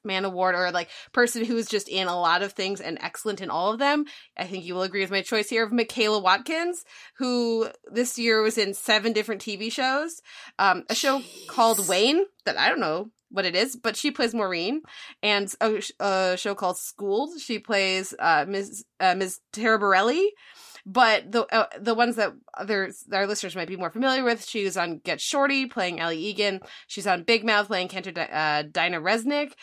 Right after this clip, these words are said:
Speaker 1: And then, of course, she was memorably in Catastrophe as Sydney, Transparent as Yetta, and, of course, The Unicorn.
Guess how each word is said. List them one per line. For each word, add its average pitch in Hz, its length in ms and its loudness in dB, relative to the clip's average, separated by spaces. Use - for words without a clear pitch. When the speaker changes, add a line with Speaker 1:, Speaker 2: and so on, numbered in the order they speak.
Speaker 1:
And 208 220 -2
then, 196 300 2
of 165 80 -10
course, 190 180 -4
she 196 140 -4
was 180 280 -8
memorably 196 680 -2
in 170 260 -8
Catastrophe 208 840 -2
as 165 120 -4
Sydney, 170 400 -6
Transparent 170 640 -6
as 156 140 -8
Yetta, 151 400 0
and, 156 160 -4
of 147 100 -14
course, 151 300 -4
The 147 140 -10
Unicorn. 147 600 -6